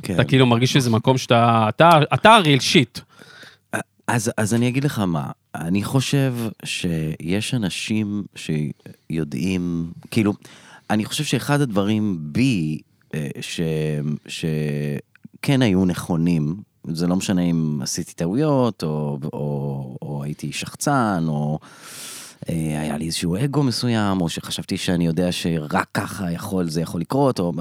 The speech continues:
Speaker 1: לא יודע, כל מיני דברים שהם יכ-, יכ-, היו טעויות. אני חושב שאחד הדברים שכן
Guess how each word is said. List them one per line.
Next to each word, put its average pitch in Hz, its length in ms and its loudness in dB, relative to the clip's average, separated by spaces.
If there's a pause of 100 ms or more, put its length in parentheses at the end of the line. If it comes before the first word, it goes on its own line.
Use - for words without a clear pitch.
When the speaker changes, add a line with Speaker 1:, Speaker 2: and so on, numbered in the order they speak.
(220)
Speaker 1:
לא 110 120 2
יודע, 107 220 2
כל 117 180 0
מיני 113 220 4
דברים 98 320 2
שהם 90 460 0
יכ-, - 280 -6 (120)
יכ-, - 220 -10 (320)
היו 85 320 0 (560)
טעויות. 131 500 0 (1080)
אני 90 120 0
חושב - 200 -6
שאחד 110 320 -2
הדברים 104 340 0
שכן 131 500 0